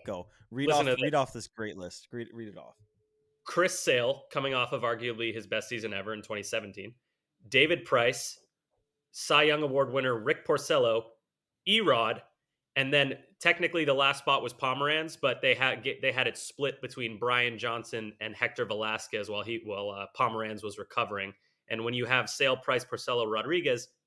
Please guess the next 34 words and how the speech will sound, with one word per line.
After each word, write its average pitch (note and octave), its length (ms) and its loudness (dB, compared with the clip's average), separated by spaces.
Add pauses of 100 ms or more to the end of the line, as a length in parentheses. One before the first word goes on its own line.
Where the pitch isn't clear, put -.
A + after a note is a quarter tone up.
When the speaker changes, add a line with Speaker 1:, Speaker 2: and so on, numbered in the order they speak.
Speaker 2:
you B2 100 -8
can C3 160 -10
get C#3+ 180 -6
away B2+ 280 0
with A2+ 140 -4
the - 80 -4
fifth - 260 -4
spot - 360 -6
being G#2 240 -8
held G#2+ 300 -4
for, G2+ 300 -6
uh, G2 140 -4
I G2 40 -10 (360)
think, G#2+ 140 -4
like, G#2 200 -6
three A#2 180 -4
weeks C3 320 -6
it B2 120 -14
took C#3 240 -2 (440)
for C#3 60 -6
him C3+ 100 -8
to B2 60 -12
come C3+ 220 -4
back. C#3+ 260 -2
So, A#2+ 260 0 (1040)
yeah, A#2 160 6 (500)
I C3 120 6
don't F3 200 4
think E3+ 120 8
Speaker 1:
Not D#3 140 8
to - 80 4
Speaker 2:
last C#3+ 80 8
Speaker 1:
mention C#3+ 300 4
Speaker 2:
year, G2 100 -6